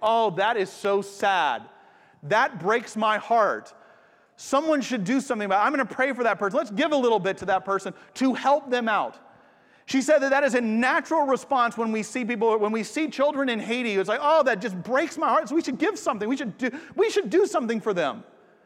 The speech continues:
Sympathy is a natural response, but what happens in the problem, she says, with sympathy is it doesn't unite us. It keeps us apart because I stay here going, "Oh, that's so sad where you are. That must be so hard over there,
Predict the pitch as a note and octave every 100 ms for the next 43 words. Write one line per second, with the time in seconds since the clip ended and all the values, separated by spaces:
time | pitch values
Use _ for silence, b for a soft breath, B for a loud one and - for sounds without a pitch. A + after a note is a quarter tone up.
0 | b b b b b b - E4 G4 D#4+
1 | C#4 C4+ C#4+ B3 G3+ A#3 A#3 C#4+ D4+ C#4
2 | A#3 - C#4+ F#3+ A#3+ B3+ A#3+ E4 D#4+ A3
3 | A3+ - C4+ D#4+ C4 B3 B3+ G#3+ G#3 C4+
4 | C#4+ C4+ G#3 - B G#3+ A3+ F#3 D4 C#4+
5 | C4+ A3 G#3+ B3 B3 G3 G#3+ E3 B3 G#3
6 | G#3 G3+ B3+ C4+ A#3 G#3+ - G#3+ C4+ E4
7 | - - B3+ A3+ C4+ B3+ B3+ D4+ - E4+
8 | F#4 A3 E3 D4+ F4 - - C#4+ D#4+ E4
9 | - D4 C#4 D4 B3+ C4+ B3 B3 D#4 C4
10 | E3+ B2+ - - - _ _ b b b
11 | b b G3 E4 F4+ C#4+ D#4+ D4+ A3 C#4
12 | C4 - C#4+ C#4+ A#3 C#4+ D#4 A#3 E3 B
13 | B B - A3+ C4 A3+ A#3 A3 G#3 E3
14 | B2+